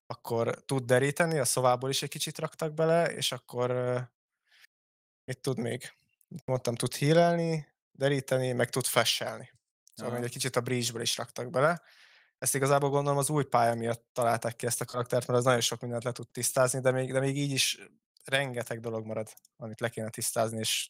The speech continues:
Speaker 1: konkrétan nem lehet.
Speaker 2: Aha. Hát gondolom, majd update-elgetik a mapot, és akkor egyszer csak játszható lesz valamikor.
Speaker 1: Így van. Látok egy kérdés Vakesztől, hogy új mapra próbáltunk-e már gyakorolni? Nem. Nem, még nem próbáltunk.
Speaker 2: Aha. És, ö,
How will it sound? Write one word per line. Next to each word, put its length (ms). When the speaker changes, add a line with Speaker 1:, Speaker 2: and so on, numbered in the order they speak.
Speaker 1:
konkrétan 480
nem 160
lehet. 260
Speaker 2:
Aha. 140
Hát 120
gondolom, 200
majd 220
update-elgetik 540
a 40
mapot, 280
és 100
akkor 220
egyszer 280
csak 140
játszható 420
lesz 180
valamikor. 600
Speaker 1:
Így 160
van. 280
Látok 260
egy 100
kérdés 260
Vakesztől, 480
hogy 280
új 100
mapra 240
próbáltunk-e 560
már 140
gyakorolni? 460
Nem. 220
Nem, 120
még 140
nem 140
próbáltunk. 600
Speaker 2:
Aha. 340
És, 140
ö, 320